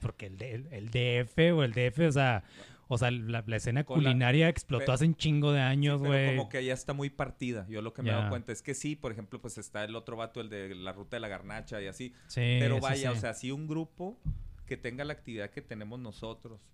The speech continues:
Speaker 2: este, y que sea nada más de la ciudad y que tenga el número que tiene nuestro, o sea, nuestro grupo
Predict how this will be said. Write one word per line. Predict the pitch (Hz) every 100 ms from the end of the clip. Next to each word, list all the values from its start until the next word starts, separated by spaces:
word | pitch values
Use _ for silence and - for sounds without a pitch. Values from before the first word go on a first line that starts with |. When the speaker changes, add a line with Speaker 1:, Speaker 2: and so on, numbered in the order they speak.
| - - - - -
Speaker 2:
este, | 113 98 - 92 -
y | -
que | - 92
sea | - 110 131
nada | 131 135 135
más | 131 131
de |
la | 135 127
ciudad | - 98 104 117 _ _
y | 113 101
que | 92
tenga | 82 101 117 127 131 - _ _ _ -
el | 110 98 98
número | 123 143 156
que | 147
tiene | 113 110 117 127 127 _ _ _ _ _ -
nuestro, | 101 101 - - 90 85 76
o | 69
sea, | - 92
nuestro | 90 - 95 95
grupo | 127 127 110